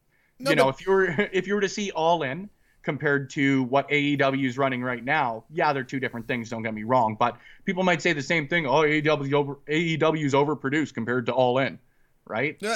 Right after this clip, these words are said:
Speaker 1: but, I mean, uh, uh, you, that's a really good point because, um, because Dynamite is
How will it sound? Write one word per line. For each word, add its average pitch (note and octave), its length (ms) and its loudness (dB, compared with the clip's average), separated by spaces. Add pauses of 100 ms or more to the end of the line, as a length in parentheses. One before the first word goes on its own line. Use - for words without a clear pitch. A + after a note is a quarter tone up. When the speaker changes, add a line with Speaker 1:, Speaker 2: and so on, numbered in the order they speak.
(140)
Speaker 1:
but, G#3 240 -6
I G#3 100 0
mean, A3+ 180 0
uh, F#3+ 1000 -8
uh, - 20 -6 (100)
you, G3+ 260 0
that's A3 280 0
a A3 60 0
really G3 200 2
good E3+ 160 0
point F#3 240 0
because, D#3 460 0
um, C#3+ 360 -2 (260)
because D3+ 340 -2
Dynamite F3 760 2 (120)
is F#3+ 600 0